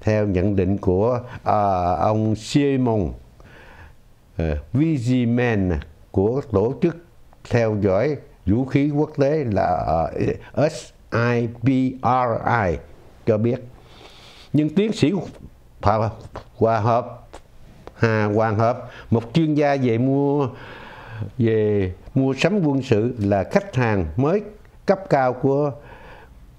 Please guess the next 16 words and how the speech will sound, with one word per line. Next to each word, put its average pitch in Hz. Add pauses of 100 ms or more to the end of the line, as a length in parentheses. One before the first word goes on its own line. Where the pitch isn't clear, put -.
(800)
có 147
trụ 110
sở 117 (100)
tại 110
Singapore 131 (160)
cho 131
biết, 156 (800)
bên 147
mua 147
vũ 139
khí 190
nhỏ 113
có 185
thể 113
là 139
Lào 104